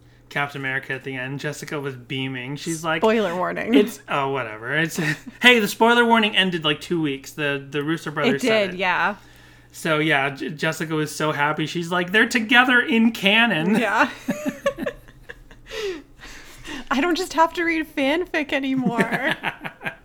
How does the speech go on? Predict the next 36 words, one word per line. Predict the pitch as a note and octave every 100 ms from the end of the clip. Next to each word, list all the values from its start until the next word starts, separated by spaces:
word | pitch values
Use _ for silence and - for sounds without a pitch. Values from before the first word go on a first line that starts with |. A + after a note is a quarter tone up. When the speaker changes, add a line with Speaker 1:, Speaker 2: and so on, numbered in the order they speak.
| - - - -
Speaker 2:
It's | E4+ - -
for | A4 G4
real. | F#4 F#4+ F#4+ D4 E4+ F#4+ - - - - - _ - -
Speaker 1:
So, | - - F#3 D3+ C#3 D3 - - _ _
that's | - F3+ F#3 -
the | F#3
news. | E3 C3+ C3 D3 D3
That | D#3 D#3 -
is | F3+ D#3+
what | E3+ E3
Relient | D#3 D3 C#3+ D3
K | C#3+ C3+
has | B2+ C3 B2
been | C3
doing | C3 B2+ B2+
lately. | A2+ - - F3 A3 - - - -
So | - - D3
before | C#3+ D3+ - F3+
we | E3+ F3+
start | F#3 F3 D#3
talking | D3+ C#3 C3+ C#3
about | C#3 C3+
the | D3+
song, | - C#3 C3 C3+
What | C#3+
Have | C#3
You | C#3
Been | C#3
Doing | C#3+ C#3
Lately, | C3 C3 C3
off | C3 C3 -
Anatomy | C3 C3 C3+
of | C3
Tongue | C3+ B2+
in | C3
Cheek, | D3+ C#3+